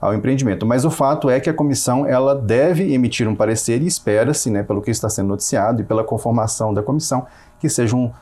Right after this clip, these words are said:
um parecer favorável ao tombamento da serra, e aí a gente vai ter que ver como que vai ser no plenário, que aí no plenário a votação de todos os deputados,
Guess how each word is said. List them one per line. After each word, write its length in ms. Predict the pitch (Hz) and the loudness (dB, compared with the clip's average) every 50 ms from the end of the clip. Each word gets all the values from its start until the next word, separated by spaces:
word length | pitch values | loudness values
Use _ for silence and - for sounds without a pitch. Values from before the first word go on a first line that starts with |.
| - - - - - - | -20 -20 -20 -20 -12 -6
um 440 | - 117 120 120 113 113 104 98 95 | -2 0 0 2 2 0 0 0 0
parecer 500 | 92 - 117 123 123 113 - - 123 127 | 0 2 2 2 2 0 0 0 -2 -2
favorável 720 | - - - 139 127 127 156 156 113 110 113 123 123 143 147 | -2 -2 0 0 2 2 2 2 2 2 2 2 2 0 0
ao 160 | - 113 113 110 | 0 0 -2 0
tombamento 480 | - 113 110 117 110 110 107 104 - | 0 -2 0 0 0 0 -2 -4 -2
da 120 | - 151 156 | -2 -2 -2
serra, 380 | - - 123 120 143 156 - - - - - | 0 0 0 0 0 -2 -4 -8 -16 -10 -4
e 60 | - | -2
aí 60 | 113 113 | 0 0
a 40 | |
gente 200 | 104 120 120 - | 0 0 -2 -2
vai 100 | - 135 | -2 -2
ter 100 | 117 - | -2 -2
que 120 | 123 135 120 | -2 -2 0
ver 140 | 113 123 120 | 0 0 0
como 180 | 135 131 131 | 0 0 -2
que 100 | 127 - | 0 -2
vai 120 | 131 147 139 | -2 -2 0
ser 140 | - 143 | 0 0
no 100 | 131 131 | -2 -2
plenário, 440 | 127 143 151 160 147 107 95 92 95 | 0 0 0 0 2 2 2 0 -2
que 100 | 95 - | -2 -2
aí 80 | 101 101 | -2 -2
no 80 | 101 | -2
plenário 520 | 101 - 123 120 110 101 98 101 101 113 120 | -2 -2 -2 0 0 0 0 0 0 0 -2
a 40 | 120 | -2
votação 500 | 110 110 107 - 107 104 - 107 101 101 | -4 -4 -2 -2 -2 -2 -2 -2 -2 -4
de 100 | 101 104 | -4 -2
todos 260 | - 104 104 104 104 | -2 -2 0 0 -2
os 40 | 107 | -2
deputados, 640 | 110 117 113 - - 120 120 123 127 127 - - | -4 -4 -6 -4 -2 -2 0 0 -2 -4 -8 -12